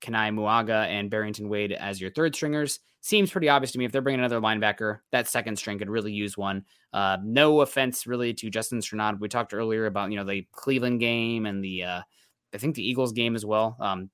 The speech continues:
Justin Strnad, one of the reasons the Broncos linebackers were so poor. Just, I know that it was, uh, Ejiro Evero, I think, just recently spoke out positively about, uh, Strnad, but the Broncos' actions in the front office say otherwise, you know, going after Anthony Barr,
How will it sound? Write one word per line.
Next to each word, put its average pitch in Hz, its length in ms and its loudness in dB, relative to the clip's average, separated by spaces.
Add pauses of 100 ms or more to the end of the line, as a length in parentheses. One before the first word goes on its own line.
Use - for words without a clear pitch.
(140)
Justin 110 260 -4
Strnad, 104 420 0 (560)
one 113 260 2
of 196 40 4
the 180 60 2
reasons 170 360 2
the 143 80 -4
Broncos 131 300 2
linebackers 110 440 0
were 95 100 -14
so 95 200 -8
poor. 85 240 -14
Just, 92 300 -12 (260)
I 110 60 0
know 131 140 6
that 117 280 4
it 117 60 2
was, 107 200 0
uh, 95 200 -2 (260)
Ejiro 123 440 2
Evero, 123 240 4
I 120 60 4
think, 123 180 -2
just 113 160 -6
recently 117 300 -4
spoke 110 260 -4
out 113 200 2
positively 160 480 2
about, 151 300 4 (360)
uh, 127 140 6
Strnad, 127 440 2
but 107 220 2 (920)
the 127 120 -4
Broncos' 123 380 4
actions 113 360 2
in 107 40 -6
the 107 60 -4
front 127 180 4
office 110 420 2
say 113 160 0
otherwise, 95 380 -2
you 98 60 -6
know, 95 100 -4
going 104 260 -2
after 101 180 -4
Anthony 101 280 -4
Barr, 160 380 6